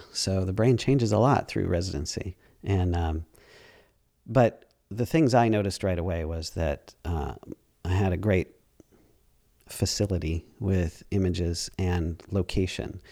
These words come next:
So part of the things you need to, to learn as a radiology resident is how to put a needle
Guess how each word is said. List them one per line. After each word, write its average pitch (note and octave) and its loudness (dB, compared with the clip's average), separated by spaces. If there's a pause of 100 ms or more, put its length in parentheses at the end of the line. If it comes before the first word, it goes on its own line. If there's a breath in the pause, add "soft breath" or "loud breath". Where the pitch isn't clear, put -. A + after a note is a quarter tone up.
(140 loud breath)
So - -16
part C3+ 6
of A#2 4
the G2+ 0
things G#2+ 4
you F#2+ 2
need F#2+ 2
to, E2+ -2 (920 soft breath)
to F#2 0
learn G#2 2 (460)
as F#2+ -2
a F2+ 0
radiology F#2+ 2
resident E2+ 0
is E2+ -4
how F#2 -2
to E2+ -2
put F2 -2
a E2 0
needle D#2 -2